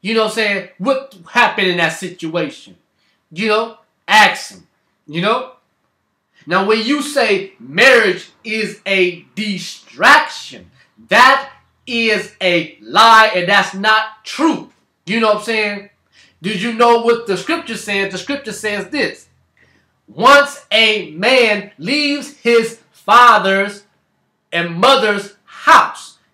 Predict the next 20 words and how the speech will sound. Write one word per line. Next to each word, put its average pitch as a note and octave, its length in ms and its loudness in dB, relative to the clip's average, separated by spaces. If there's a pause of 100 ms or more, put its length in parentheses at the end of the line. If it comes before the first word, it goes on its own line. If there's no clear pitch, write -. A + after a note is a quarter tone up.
(440)
what D#3 140 -2
else G#3+ 220 2
it E3 100 -8
say? A2+ 340 -10 (400)
"He F3+ 180 -6
goes G3+ 420 0
out A#3+ 380 4
and F#3+ 180 0
search C#4+ 520 2
for A#3 260 -2
him C4 560 -2 (300)
a G3 440 0 (280)
wife." - 800 -2 (680)
Now, F#3+ 520 2
what A#3 240 -2
that A3 180 2
scripture C#4 300 -6
is F#3 260 -6
saying D4+ 400 -2
is, F#3+ 300 0